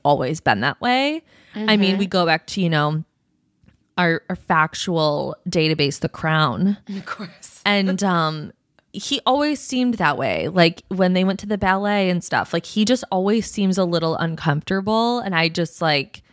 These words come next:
Speaker 1: it's also a really big fucking day.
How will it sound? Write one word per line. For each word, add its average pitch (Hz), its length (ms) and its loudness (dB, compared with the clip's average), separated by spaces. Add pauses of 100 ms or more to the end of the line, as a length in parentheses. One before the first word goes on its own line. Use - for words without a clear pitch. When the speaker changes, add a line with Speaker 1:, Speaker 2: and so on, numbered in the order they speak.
(1080)
Speaker 1:
it's 302 260 4
also 311 340 0
a 453 260 2
really 202 440 0
big 170 360 -2
fucking 151 480 -2
day. 85 420 -8